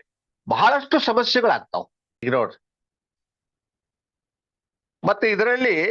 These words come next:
mostly ನಿಮಗೆ ಇಲ್ಲಿ ಮೇಲ್ಗಡೆ ದಂಡಿಗೆ ಕಾಣಿಸ್ತದ ನೋಡ್ರಿ, ಇಲ್ಲಿ ಮೇನಿನ ಬಾಜು ತಮಗ್ ಕಾಣಿಸ್ಬೋದು, ಒಂಥರ ಏನೋ, ಆ, ಕಸ ಇದ್ದರ್ಗತೆ ಕಾಣಿಸ್ತದ.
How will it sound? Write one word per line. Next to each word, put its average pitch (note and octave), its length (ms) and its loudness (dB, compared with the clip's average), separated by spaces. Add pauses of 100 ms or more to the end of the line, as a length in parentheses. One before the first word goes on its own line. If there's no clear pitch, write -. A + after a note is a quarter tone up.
(760)
mostly F3+ 380 0
ನಿಮಗೆ F#3+ 260 2
ಇಲ್ಲಿ F3 160 0
ಮೇಲ್ಗಡೆ E3+ 840 -2 (140)
ದಂಡಿಗೆ C#3 640 -4 (1080)
ಕಾಣಿಸ್ತದ C#3+ 420 -4
ನೋಡ್ರಿ, F#2+ 300 -2 (1400)
ಇಲ್ಲಿ A2+ 140 0
ಮೇನಿನ C#3+ 420 2
ಬಾಜು C3+ 580 4
ತಮಗ್ B2 220 -2
ಕಾಣಿಸ್ಬೋದು, C3 840 -2 (1080)
ಒಂಥರ G#3 480 -2
ಏನೋ, G3 440 -4 (360)
ಆ, C#3+ 80 -2
ಕಸ D3+ 260 -8
ಇದ್ದರ್ಗತೆ G3 560 -2
ಕಾಣಿಸ್ತದ. C#3 640 -6